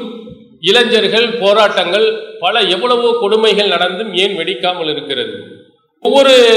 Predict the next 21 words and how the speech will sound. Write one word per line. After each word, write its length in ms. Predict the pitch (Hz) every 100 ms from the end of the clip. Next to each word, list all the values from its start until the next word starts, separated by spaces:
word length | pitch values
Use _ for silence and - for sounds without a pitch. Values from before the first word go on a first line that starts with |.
| 214 208 - 214
காலகட்டத்திலையும் 920 | 208 226 254 240 240 226 220 220 240 214
எத்தனையோ 380 | 202 240 254
பிரச்சனைகள் 600 | 247 277 226 233 226 214
வரும்போது 540 | 202 196 202 196 240 240
சின்ன 260 | 247 262
அளவில் 300 | 233 220 220
அங்கானுவா 720 | 220 196 208 208 208 214 220 202
போய் 160 | 202
விடுகிறது. 540 | 190 175 165 156 151 180
ஏன் 200 | 233 196
மிகப்பெரிய 480 | 208 214 247 247
ஒரு 200 | 233 196 190
போராட்டங்கள் 760 | 214 196 196 175 202 214 - - -
ஏற்படவில்லை? 720 | 160 226 220 214 190 185 190 170
ஒரு 140 | 175
அநியாயம் 500 | 170 233 240 233 214
என்று 200 | 208 196
தெரிகிறது, 520 | 185 185 185 170 214
அக்கிரமம் 560 | 185 208 226 226 220 214
என்று 220 | 190 170
தெரிகிறது, 520 | 170 180 170 147 196